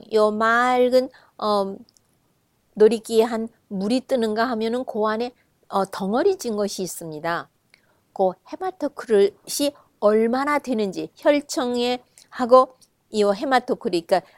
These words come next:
어, 피가 엉겨서 건덕지만, 어, 뭉쳐 있는 것입니다. 헤마토크리트라는 것은요.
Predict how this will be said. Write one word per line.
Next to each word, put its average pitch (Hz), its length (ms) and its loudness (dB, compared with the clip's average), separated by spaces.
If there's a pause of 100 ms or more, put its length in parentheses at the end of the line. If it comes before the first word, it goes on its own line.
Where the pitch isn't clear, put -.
(240)
어, 160 180 0 (100)
피가 285 560 6 (500)
엉겨서 262 920 6 (160)
건덕지만, 233 920 2 (200)
어, 170 380 4 (140)
뭉쳐 214 540 2
있는 214 260 0
것입니다. 151 720 0
헤마토크리트라는 160 840 -6
것은요. 151 480 -6